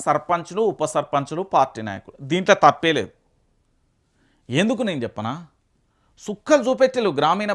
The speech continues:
ప్రాంతాలలో విపక్ష పార్టీ అయిన బీఆర్ఎస్కు నరకం చూపెట్టిలండి. ఒక్క మాట, రెండు మాటలు కాదు ఇది. నేను మళ్ళా మళ్ళా చెప్తున్నా,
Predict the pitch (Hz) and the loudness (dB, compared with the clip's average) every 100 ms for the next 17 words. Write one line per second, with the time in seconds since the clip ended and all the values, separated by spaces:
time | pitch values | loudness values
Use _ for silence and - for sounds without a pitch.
0 | 180 175 180 175 151 147 190 220 - - | -2 -2 0 0 2 2 2 2 -2 -10
1 | _ 120 139 151 208 208 185 180 180 165 | _ -4 0 2 2 2 4 4 4 -2
2 | 156 143 110 135 160 139 - 135 190 - | -2 -4 0 4 6 4 0 -4 -6 -8
3 | _ _ _ _ _ - 113 151 220 269 | _ _ _ _ _ -10 -2 0 2 2
4 | 269 233 214 220 185 135 101 95 123 _ | 2 0 -2 -4 -4 -6 -8 -12 -20 _
5 | _ _ _ _ _ _ _ _ _ _ | _ _ _ _ _ _ _ _ _ _
6 | _ _ - - 240 226 226 226 220 196 | _ _ -10 0 2 4 4 4 4 4
7 | 214 208 202 185 160 175 185 98 - _ | 2 2 2 4 4 4 0 -10 -18 _
8 | _ _ _ _ _ _ _ _ _ _ | _ _ _ _ _ _ _ _ _ _
9 | 160 190 196 233 254 254 233 240 151 127 | -2 2 4 6 6 4 0 -2 -8 -10